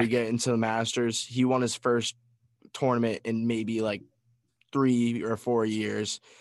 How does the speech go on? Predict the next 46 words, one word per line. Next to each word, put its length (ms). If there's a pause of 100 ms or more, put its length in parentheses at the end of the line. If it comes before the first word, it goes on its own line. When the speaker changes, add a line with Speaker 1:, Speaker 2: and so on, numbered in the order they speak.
(320)
Speaker 2:
um, 280
Speaker 1:
Yeah, 60
Speaker 2:
which 100
Speaker 1:
it 20
Speaker 2:
is 60
Speaker 1:
was 120
at 60
Speaker 2:
just 220
Speaker 1:
least. 100
Speaker 2:
insane. 560 (560)
Yeah, 280
I 160
remember 320
when 140
Jordan 240
Spieth 280
was 140
on 140
a 40
tear. 520 (360)
Uh, 180
it 20
was, 100
like, 160 (340)
our 140
freshman 380
year 100
of 60
high 160
school, 520
and 140
I 160
was, 160
like, 140
in 200
need 220
of 120
new 160
golf 320
shoes, 380
so 80
I, 100
like, 140
got 240
the 60
Spieths 680